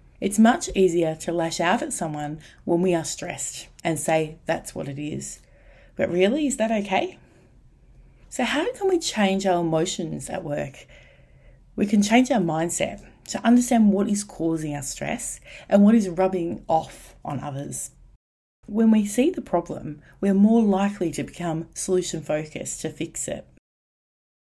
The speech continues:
No one wants to upset others in the workplace,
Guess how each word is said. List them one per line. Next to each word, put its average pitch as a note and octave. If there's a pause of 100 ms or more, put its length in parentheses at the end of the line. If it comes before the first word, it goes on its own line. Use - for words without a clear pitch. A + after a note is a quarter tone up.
(320)
No G#3+
one D#3+
wants D#3
to -
upset -
others D3
in D3+
the D3+
workplace, -